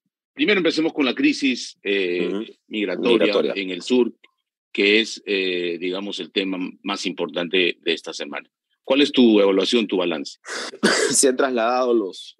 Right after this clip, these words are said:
Speaker 2: eh, los militares, un contingente de trescientos militares. Es realmente una especie de, de callejón sin salida, porque lo que está reclamando buena parte de migrantes que salen, en este caso de Chile, es poder tener el derecho de paso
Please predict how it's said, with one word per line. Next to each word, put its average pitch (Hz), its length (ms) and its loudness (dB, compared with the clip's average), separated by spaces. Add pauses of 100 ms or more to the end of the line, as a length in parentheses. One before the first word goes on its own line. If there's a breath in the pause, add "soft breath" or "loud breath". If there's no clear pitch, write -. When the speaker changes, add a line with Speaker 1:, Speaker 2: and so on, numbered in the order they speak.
Speaker 2:
eh, 82 400 -6
los 92 220 -4
militares, 113 540 0
un 113 80 -6
contingente 107 540 -4
de 101 60 -2
trescientos 104 460 -10
militares. 104 580 -2
Es 123 340 2
realmente 113 600 -2
una 110 260 -4
especie 110 460 -4
de, 87 340 -2 (380)
de 98 140 -4
callejón 92 440 -2
sin 123 180 -4
salida, 107 440 -2
porque - 200 -14
lo 82 100 -10
que - 80 -18
está - 160 -6
reclamando 101 580 -6
buena 107 300 -6
parte 104 440 -8 (300)
de 85 140 -8
migrantes 95 480 -4
que 90 140 -6
salen, 110 480 0 (360)
en 90 140 -12
este 98 240 -6
caso 107 300 -4
de 90 140 -2
Chile, 113 460 0
es 117 220 -2
poder 101 380 -4
tener 107 300 -6
el 110 140 -6
derecho 98 420 -6
de 87 100 -4
paso - 440 -8